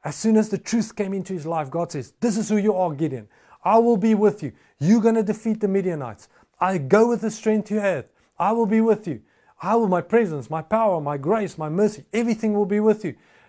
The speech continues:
As he started hearing the truth in his life, he started moving from fearful to faith, fearless, to having faith in his life. But see, he still, he was still afraid. Although he started moving from fearless to fearful,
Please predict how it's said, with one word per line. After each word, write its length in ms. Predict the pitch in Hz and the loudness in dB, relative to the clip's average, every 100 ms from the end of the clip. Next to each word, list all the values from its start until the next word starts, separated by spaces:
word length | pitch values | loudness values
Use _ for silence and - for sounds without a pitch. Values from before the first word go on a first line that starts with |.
| _ | _
As 200 | 208 220 | -2 -2
he 100 | 226 | -2
started 380 | 214 226 202 160 | -4 -2 -2 -2
hearing 540 | 143 208 233 233 226 | 0 2 4 2 2
the 80 | 208 | 0
truth 420 | - - 226 220 | -4 0 0 0
in 80 | 190 | -4
his 140 | 185 170 | -4 -4
life, 340 | 190 202 185 | -4 -4 -6
he 80 | 170 | -10
started 380 | - 208 185 165 | -4 -2 -2 4
moving 300 | 202 190 165 | 4 4 -2
from 180 | 156 | -6
fearful 560 | 139 226 226 214 214 - - _ | -6 0 0 0 -6 -6 -16 _
to 100 | 170 | -8
faith, 560 | - - 196 196 156 | -8 -10 -8 -8 -12
fearless, 760 | - _ 202 180 196 151 - - _ _ _ _ _ _ _ _ _ _ | -20 _ -4 -2 -4 -6 -12 -20 _ _ _ _ _ _ _ _ _ _
to 120 | - 147 | -14 -12
having 280 | 170 180 | -8 -8
faith 440 | 135 - 196 190 - | -8 -12 -10 -8 -8
in 120 | 156 | -8
his 140 | 139 | -6
life. 480 | 143 135 117 - _ _ _ _ _ _ _ _ _ _ _ _ _ _ _ - | -8 -8 -12 -20 _ _ _ _ _ _ _ _ _ _ _ _ _ _ _ -6
But 100 | - | -4
see, 180 | 226 | -2
he 140 | 190 190 | 0 0
still, 640 | - - 240 214 196 190 _ | -4 2 6 6 4 -2 _
he 140 | - 220 | -4 -2
was 180 | 214 | -2
still 280 | - - 214 | -6 -2 -2
afraid. 480 | 196 - 226 143 - _ _ _ _ _ _ | -2 -2 -4 -4 -12 _ _ _ _ _ _
Although 380 | 180 160 220 240 | -4 -2 0 0
he 100 | 226 | 0
started 360 | - 220 208 | -2 -2 0
moving 360 | 170 208 220 220 | 2 2 2 0
from 200 | 214 190 | -2 -6
fearless 420 | - 220 214 208 | -4 -2 -2 -4
to 120 | - | -6
fearful, 640 | 175 - 214 208 214 202 | -10 -6 -6 -2 -2 -2